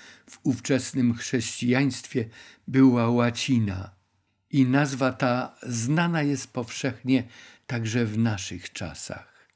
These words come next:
Milenium to nic innego jak łaciński zwrot oznaczający dosłownie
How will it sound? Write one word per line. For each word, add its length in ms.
Milenium 720
to 120
nic 260
innego 420
jak 260
łaciński 600
zwrot 480
oznaczający 880
dosłownie 680